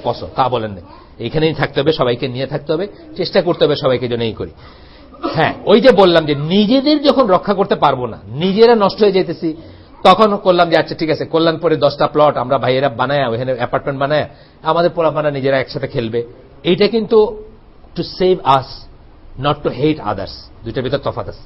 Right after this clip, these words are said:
To save us, সেটা ঠিক আছে, সেটা অন্য জিনিস।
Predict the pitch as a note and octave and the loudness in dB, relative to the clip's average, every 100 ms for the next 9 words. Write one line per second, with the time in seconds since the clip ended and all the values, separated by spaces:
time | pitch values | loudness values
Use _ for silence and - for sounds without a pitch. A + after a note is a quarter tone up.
0 | - - - - - - - G3 - A#3+ | -16 -16 -16 -18 -18 -16 -10 -8 4 6
1 | A3 D#3 - - - B3+ B3 F3+ B2 G#2+ | 8 4 0 -8 -4 -2 0 -2 -2 -6
2 | C#3+ G#3 G3 C3 | -4 -4 -4 -6